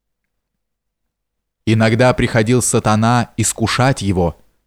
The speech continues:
Тогда он возвращался в милую ему Галилею и снова обретал своего небесного Отца среди зеленых холмов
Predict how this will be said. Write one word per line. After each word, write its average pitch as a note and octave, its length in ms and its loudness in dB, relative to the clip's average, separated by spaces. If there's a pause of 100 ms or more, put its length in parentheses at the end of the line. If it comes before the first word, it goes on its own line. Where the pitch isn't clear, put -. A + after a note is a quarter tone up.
(540)
Тогда C3+ 320 2
он G#3 140 2
возвращался D#3+ 1000 0 (120)
в F#2 140 -10
милую D3+ 480 2
ему B2 280 0
Галилею A2 680 2 (640)
и A2+ 100 0
снова A#2 480 2
обретал A2+ 460 0
своего A2 380 0
небесного G#2+ 640 0
Отца B2 500 -4 (640)
среди C3+ 400 0
зеленых C#3+ 460 2
холмов G2+ 760 -2